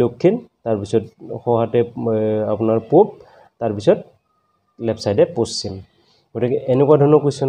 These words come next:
সদায় আপ-, আপুনি কি কৰিব, এনেকুৱা ধৰণৰ question দুই ধৰণৰ আহিব, হয়তো সূৰ্যটো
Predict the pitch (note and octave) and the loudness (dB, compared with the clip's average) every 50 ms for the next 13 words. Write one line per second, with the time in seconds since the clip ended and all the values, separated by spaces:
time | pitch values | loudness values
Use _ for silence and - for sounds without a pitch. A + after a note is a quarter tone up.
0 | C3 C3 B2+ A#2 B2 A#2+ A#2 A2+ - - - A2 G#2+ A#2+ A#2 A#2 A2+ A#2+ A#2 A2 | -4 -2 0 2 4 4 2 0 0 -2 -4 -4 0 0 0 0 0 0 -2 0
1 | A2+ A#2 A2 A2 A2 D#3 G#3+ - - - _ _ _ _ _ _ _ _ _ _ | 0 0 0 2 2 2 0 0 -4 -12 _ _ _ _ _ _ _ _ _ _
2 | _ _ - A#2 A#2+ A#2+ C3+ C3+ B2+ C3+ C3 B2+ C3+ C3+ - C3 C3 A2 A2 A2 | _ _ -4 -4 0 2 2 2 2 2 0 0 0 0 2 0 2 4 4 4
3 | G#2+ A#2 A#2+ B2 A#2+ B2 B2+ B2 B2 A2+ A#2 A#2 A#2 D3+ G3+ G#3+ - - - _ | 4 4 4 4 6 6 6 4 4 2 2 2 2 2 2 0 -4 -14 -20 _
4 | _ _ _ _ _ _ - A#2 A#2+ A2+ C#3+ D#3+ F3+ G3 F3 - - _ _ _ | _ _ _ _ _ _ -2 -2 0 2 4 4 4 2 0 -6 -16 _ _ _
5 | _ _ _ _ _ _ _ _ _ _ _ _ _ _ _ _ _ _ _ _ | _ _ _ _ _ _ _ _ _ _ _ _ _ _ _ _ _ _ _ _
6 | _ - - - D3+ D3+ C#3+ C3+ D#3 D3 D3 | _ -14 0 4 4 4 6 6 6 6 6